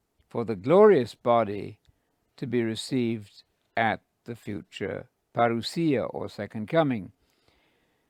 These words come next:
"For we must all be manifested," Paul says,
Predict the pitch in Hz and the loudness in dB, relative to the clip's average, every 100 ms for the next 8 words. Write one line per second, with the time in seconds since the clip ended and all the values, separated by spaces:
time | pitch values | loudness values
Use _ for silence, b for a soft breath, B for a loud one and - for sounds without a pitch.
0 | _ _ 220 220 214 202 190 214 226 202 | _ _ 8 8 8 6 0 4 6 8
1 | 175 160 196 202 156 131 107 - 98 - | 6 6 4 4 2 0 -2 -6 -10 -6
2 | 117 98 92 - 113 101 98 - | -4 -4 -4 -2 0 -2 -6 -14